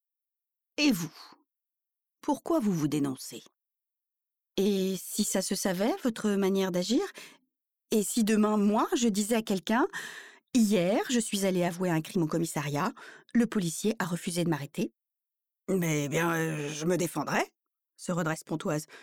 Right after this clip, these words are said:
Je dirais, euh, j'ai cru que c'était une folle. Quand elle m'a dit qu'elle venait se dénoncer la veille de la prescription, j'ai pensé que j'avais affaire à une femme débile. » Alors au tribunal, il me demanderait, « Mais vous n'avez pas été vérifié dans les archives ? » «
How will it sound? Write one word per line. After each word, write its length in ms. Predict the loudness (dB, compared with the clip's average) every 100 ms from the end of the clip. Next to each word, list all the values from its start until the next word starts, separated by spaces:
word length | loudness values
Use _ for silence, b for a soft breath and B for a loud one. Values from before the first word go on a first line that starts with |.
| B B B B _ _ _ _ _
Je 160 | 2 2
dirais, 500 | 2 0 2 0 -2
euh, 280 | -6 -8 -4
j'ai 140 | -4
cru 120 | -2
que 60 | -2
c'était 220 | -2 -2
une 80 | -2
folle. 320 | -2 -4 -4
Quand 200 | -4 -2
elle 100 | 0
m'a 100 | 0
dit 160 | 0 -2
qu'elle 160 | -2
venait 220 | 0 0 0
se 120 | 0
dénoncer 440 | 0 0 0 0
la 100 | 0
veille 160 | 0 0
de 80 | 0
la 100 | -2
prescription, 560 | -6 -8 -4 2 2 0 B B B _ _ -4
j'ai 220 | 0 0
pensé 180 | 0 -2
que 80 |
j'avais 160 | 0 0
affaire 240 | 0 0
à 60 | 0
une 100 | 0
femme 160 | 0 0
débile. » 380 | 4 4 2 -6 _ _ _ _ _ _ _ _ _
Alors 240 | 0 0
au 60 | -2
tribunal, 520 | -4 -4 -2 0 0 0
il 120 | 0
me 120 | 2
demanderait, « 420 | 2 2 0 -2 -6 _ 2
Mais 180 | 4
vous 160 | 4 4
n'avez 240 | 4 4
pas 180 | 2 0
été 200 | 0 0
vérifié 360 | 0 -2 0 0
dans 100 | 0
les 160 | 0
archives ? » « 440 | -2 -2 2 4